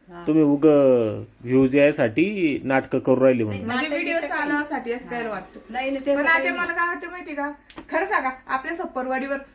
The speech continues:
Speaker 3: सगळ्याचे किचन मोठे आहेत ना?
Speaker 1: हा, मोठाले.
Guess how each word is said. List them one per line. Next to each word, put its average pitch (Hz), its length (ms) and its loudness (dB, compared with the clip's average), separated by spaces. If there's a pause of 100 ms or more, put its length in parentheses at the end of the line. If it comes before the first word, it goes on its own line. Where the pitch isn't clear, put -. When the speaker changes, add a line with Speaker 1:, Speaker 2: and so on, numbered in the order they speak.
(120)
Speaker 3:
सगळ्याचे 330 380 -2
किचन 277 300 -4
मोठे 311 260 -2
आहेत 269 100 -4
ना? 233 80 -4
Speaker 1:
हा, 226 320 -2 (160)
मोठाले. 240 420 -8